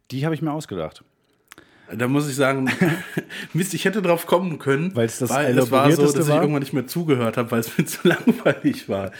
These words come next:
Speaker 2: Das war, glaub ich, wäre ein gutes Indiz gewesen. Merke ich mir fürs nächste
Speaker 1: Ich würde
Speaker 2: Mal.
Speaker 1: sagen, das Indiz wäre wahrscheinlich gewesen, dass es, äh, dass unnötige kleine Details drin waren.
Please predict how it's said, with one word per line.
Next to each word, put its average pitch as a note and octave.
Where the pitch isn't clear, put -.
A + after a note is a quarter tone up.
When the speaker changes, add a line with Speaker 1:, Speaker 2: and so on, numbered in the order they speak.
Speaker 2:
Das -
war, C3+
glaub C3+
ich, B2
wäre C3+
ein C#3+
gutes D3+
Indiz C#3+
gewesen. G2+
Merke A#2+
ich C3
mir A#2+
fürs A#2+
nächste B2
Speaker 1:
Ich F#2+
würde F2+
Speaker 2:
Mal. A2
Speaker 1:
sagen, A#2
das G#2+
Indiz C3
wäre A#2+
wahrscheinlich A#2+
gewesen, A#2
dass A2
es, A2
äh, G#2
dass -
unnötige B2
kleine A2+
Details G#2+
drin G2
waren. G2